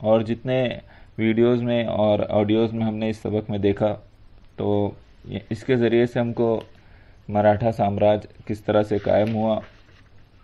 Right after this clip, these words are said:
और उसने किस तरह से अपने आप को आगे बढ़ाया, मजबूत किया, किन लोगों ने इसमें अहम रोल अदा किया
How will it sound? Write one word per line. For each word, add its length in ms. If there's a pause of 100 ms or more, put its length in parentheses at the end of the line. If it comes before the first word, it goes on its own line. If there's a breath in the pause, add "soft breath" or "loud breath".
(380)
और 260
उसने 320
किस 240
तरह 200
से 140
अपने 240
आप 160
को 100
आगे 220
बढ़ाया, 360
मजबूत 440
किया, 240 (380)
किन 140
लोगों 380
ने 300 (580 loud breath)
इसमें 640
अहम 300
रोल 180
अदा 240
किया 460